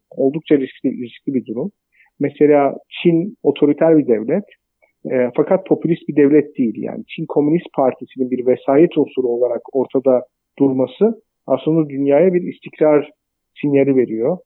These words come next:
E, Rusya mesela otoriter bir devlet ama popülist değil. E, Rusya'daki devlet yapısı bir istikrar sinyali veriyor. Fakat Türkiye gibi, Macaristan gibi, Polonya gibi, Venezuela gibi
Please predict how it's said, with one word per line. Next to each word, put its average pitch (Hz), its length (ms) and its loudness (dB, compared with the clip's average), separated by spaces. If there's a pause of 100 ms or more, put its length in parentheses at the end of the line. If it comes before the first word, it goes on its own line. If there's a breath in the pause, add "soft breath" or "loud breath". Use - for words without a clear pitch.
(380)
E, 127 120 -2
Rusya 175 420 0
mesela 120 420 -2
otoriter 143 500 2
bir 123 100 -2
devlet 123 300 0
ama 156 160 2
popülist 147 520 -2
değil. 151 260 2 (520)
E, 123 280 2
Rusya'daki 175 720 2
devlet 156 360 4
yapısı 156 420 2
bir 147 240 2
istikrar 120 500 -2
sinyali 117 340 -6
veriyor. 120 340 -4
Fakat 147 280 0 (120)
Türkiye 170 340 2
gibi, 117 280 -4
Macaristan 139 680 0
gibi, 117 180 -12 (160)
Polonya 147 380 4
gibi, 113 300 -2 (500 soft breath)
Venezuela 147 720 4
gibi 120 340 -2